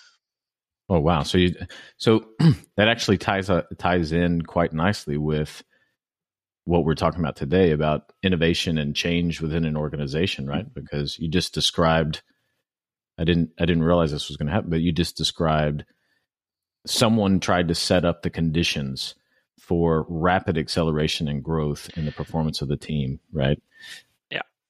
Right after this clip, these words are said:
Speaker 2: And there is actually a morale to that story as well, 'cause the investor, he put, of course, a lot of money into the, into the football club, but he didn't make it sustainable.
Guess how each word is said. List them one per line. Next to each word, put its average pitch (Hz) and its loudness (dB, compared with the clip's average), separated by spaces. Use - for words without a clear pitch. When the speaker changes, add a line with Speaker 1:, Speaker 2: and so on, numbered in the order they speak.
Speaker 2:
And 117 -2
there 117 6
is 143 4
actually 127 2
a 104 0
morale 98 -4
to - -12
that 110 0
story 117 2
as - -4
well, 113 0
'cause - -8
the 123 0
investor, 110 0
he 127 -6
put, 110 -2
of - -2
course, 117 0
a 104 -2
lot 101 0
of - -6
money 110 -2
into 110 -6
the, 107 -2
into 110 -4
the 104 -2
football 110 0
club, 107 0
but 107 2
he 107 -8
didn't 123 0
make 110 0
it - -10
sustainable. 120 -4